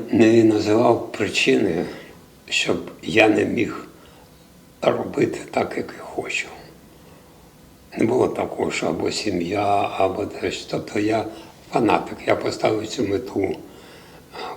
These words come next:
п'ятнадцять років без-, безповоротно. Але є така штука,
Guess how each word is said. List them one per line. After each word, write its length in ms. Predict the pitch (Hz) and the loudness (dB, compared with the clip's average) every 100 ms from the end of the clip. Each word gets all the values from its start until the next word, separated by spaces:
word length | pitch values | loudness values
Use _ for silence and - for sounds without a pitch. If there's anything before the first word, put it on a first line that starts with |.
| - | -4
п'ятнадцять 800 | 117 - - 92 - 87 80 - - - - - - - - - - - | -4 -2 -4 -4 -6 -8 -10 -12 -20 -20 -20 -20 -20 -20 -20 -20 -20 -20
років 440 | - 117 123 - - | -2 2 2 2 0
без-, 500 | 95 107 - - - - | 0 -2 -2 -6 -4 -4
безповоротно. 1040 | 92 104 107 - 104 101 95 82 - - 104 - - - - - - - - - - - - | -2 0 0 -2 -2 -2 -4 -8 -14 -18 -20 -20 -20 -20 -20 -20 -18 -16 -16 -16 -18 -14 0
Але 300 | - 107 120 | 4 6 6
є 120 | 135 | 4
така 280 | - - - | 0 -4 -4
штука, 480 | - - - 57 | 0 0 2 0